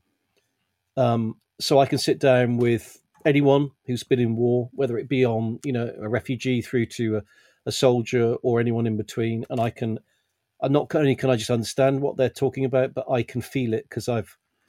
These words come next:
kind of seen it and been there myself. Um, I mean, I wasn't really, when I was reporting from conflict, I was,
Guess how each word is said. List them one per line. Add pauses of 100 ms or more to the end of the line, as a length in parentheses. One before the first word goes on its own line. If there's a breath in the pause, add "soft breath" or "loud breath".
(440)
kind
of
seen
it
and
been
there
myself. (140)
Um,
I
mean,
I
wasn't
really, (720)
when
I
was (140)
reporting
from
conflict,
I
was,